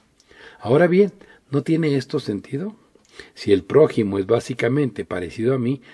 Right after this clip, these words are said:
no hay razón para tenerle miedo. He aquí dos medios para situar a la gente en la perspectiva adecuada. Uno, fórmese una visión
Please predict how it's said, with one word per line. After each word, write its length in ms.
no 320
hay 140
razón 580
para 300
tenerle 480
miedo. 340
He 120
aquí 320
dos 400
medios 500
para 280
situar 380
a 60
la 120
gente 500
en 180
la 120
perspectiva 840
adecuada. 680
Uno, 340
fórmese 680
una 160
visión 420